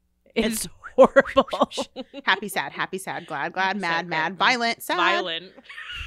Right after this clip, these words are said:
Speaker 2: Yeah,
Speaker 1: But I'm
Speaker 2: it's
Speaker 1: okay now. I'm okay. I'm
Speaker 2: but I'm
Speaker 1: fine.
Speaker 2: okay, I'm okay, I'm fine. 'Cause, like, you just, like,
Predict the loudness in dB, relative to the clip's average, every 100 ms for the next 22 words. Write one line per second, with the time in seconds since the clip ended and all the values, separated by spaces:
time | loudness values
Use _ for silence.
0 | -14 -16 -4 -2 -2 0 2 4 2 0
1 | 0 0 0 -4 -2 0 0 -2 -4 -4
2 | -4 -6 -10 -10 -12 -10 -12 -14 -18 _
3 | _ -6 -6 -6 -10 -8 -8 -8 -4 -2
4 | -2 -6